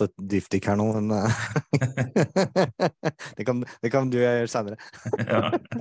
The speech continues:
Speaker 2: Og så er det jo en P C da. Minus treogtjue totalt, og chatboten da helt ned på minus førtiseks.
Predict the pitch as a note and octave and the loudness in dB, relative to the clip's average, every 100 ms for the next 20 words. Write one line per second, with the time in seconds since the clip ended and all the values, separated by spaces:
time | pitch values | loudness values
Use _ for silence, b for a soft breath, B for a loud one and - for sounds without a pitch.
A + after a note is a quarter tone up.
0 | B3 - _ - B G#3+ B B _ _ | -4 -4 _ -14 B -10 B B _ _
1 | _ _ _ E3 E3+ - - D3 D#3 D3+ | _ _ _ 2 2 2 0 2 2 4
2 | F#2 B2 B2 C3 C3 B2 B2 A2+ - G3 | 4 4 2 2 0 0 0 -2 0 -2
3 | G#3+ - _ _ _ _ _ _ _ _ | -2 -6 _ _ _ _ _ _ _ _
4 | _ _ _ _ _ _ _ _ _ _ | _ _ _ _ _ _ _ _ _ _
5 | _ _ - B2 C3+ D3+ C3 B2+ B2+ A#2 | _ _ -6 -4 -4 -4 -2 0 -2 -4
6 | B2 C3+ D#3 E3 - - _ _ _ _ | -4 -2 -2 -2 -10 -20 _ _ _ _
7 | _ D3 C#3 G2+ - G2+ A#2+ A#2+ A2+ G#2 | _ -8 -4 -4 -4 -6 -2 0 2 0
8 | F#2+ G2 G#2+ G#2+ G2 F2 F#2 G2 - - | -2 -4 -2 0 0 -2 -4 -4 -8 -12
9 | - G3 E3 - - | -10 -10 -10 -16 -20